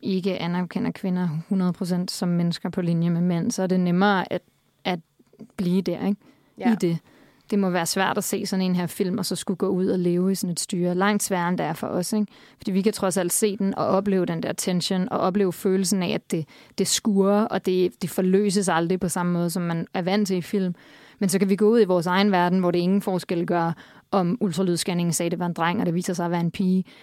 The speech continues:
Speaker 1: hvor at den mor i den her film jo kan risikere at blive forladt, og ikke have, altså ikke have, ikke kunne overleve, fordi at hendes mand og hendes svigerfamilie bliver så vrede over, at, øh, at hun føder en kvinde eller et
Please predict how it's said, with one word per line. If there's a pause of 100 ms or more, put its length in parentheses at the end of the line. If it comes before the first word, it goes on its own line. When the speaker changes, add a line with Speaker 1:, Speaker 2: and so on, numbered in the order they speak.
(120)
Speaker 1:
hvor
at
den
mor
i
den
her
film
jo
kan
risikere
at
blive
forladt,
og
ikke
have,
altså
ikke
have, (280)
ikke
kunne
overleve,
fordi
at
hendes
mand (340)
og
hendes
svigerfamilie
bliver
så
vrede
over, (100)
at,
øh, (760)
at
hun
føder
en (340)
kvinde
eller
et